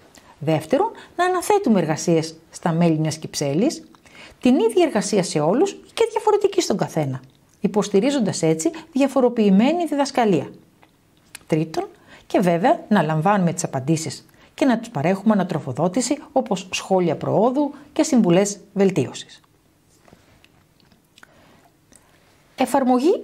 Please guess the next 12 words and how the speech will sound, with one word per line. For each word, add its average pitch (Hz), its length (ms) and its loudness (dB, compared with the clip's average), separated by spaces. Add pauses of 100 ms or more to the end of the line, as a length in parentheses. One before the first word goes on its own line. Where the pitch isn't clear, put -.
(140)
ή 392 360 2
Portfolio. 220 600 -2 (540)
Ένα 262 220 4
προσωπικό - 540 -2 (100)
ηλεκτρονικό 233 560 2
χαρτοφυλάκιο. 294 800 0 (1300)
Η 165 80 -2
βασική 156 400 0
ιδέα 185 540 4 (140)
είναι 262 200 2
στο 277 200 -2
e-portfolio 180 880 -2